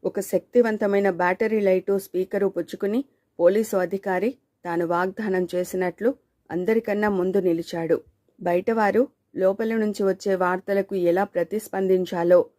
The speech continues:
రిప్లై ఎలా పంపాలో ఆఖరిసారిగా ఆదేశాలిచ్చి లోనికి అడుగుపెట్టాడు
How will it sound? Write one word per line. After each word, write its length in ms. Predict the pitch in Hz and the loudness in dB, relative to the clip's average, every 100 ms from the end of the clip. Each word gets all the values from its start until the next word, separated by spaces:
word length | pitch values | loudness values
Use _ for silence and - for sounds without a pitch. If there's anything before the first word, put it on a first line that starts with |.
| _ _ | _ _
రిప్లై 360 | 175 170 202 220 | -8 -8 -4 -2
ఎలా 300 | 202 175 196 | 0 0 -2
పంపాలో 600 | 202 190 185 185 180 214 240 _ _ _ | -4 -6 -6 -4 0 0 -2 _ _ _
ఆఖరిసారిగా 760 | 175 190 214 196 202 180 180 185 | -4 -4 -6 -6 -4 -2 -2 -2
ఆదేశాలిచ్చి 920 | 170 180 214 208 202 185 180 - 269 - _ _ - | -2 0 -2 -2 0 0 -2 -4 -6 -6 _ _ 0
లోనికి 400 | 175 196 202 196 | 2 2 0 -2
అడుగుపెట్టాడు 800 | 180 185 220 190 - 175 165 | -2 0 -2 -2 -4 -2 -2